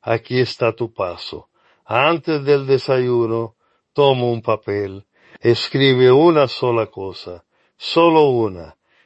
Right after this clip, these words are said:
que te está robando la paz en este momento.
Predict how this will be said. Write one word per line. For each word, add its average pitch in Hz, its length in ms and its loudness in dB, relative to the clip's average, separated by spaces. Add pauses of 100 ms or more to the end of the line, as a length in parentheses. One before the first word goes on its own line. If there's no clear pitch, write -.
(120)
que 117 140 -2
te 110 160 -2
está 131 320 0
robando 117 640 0
la 101 140 -4
paz 120 580 -4 (260)
en 110 200 -4
este 120 340 -2
momento. 98 760 -8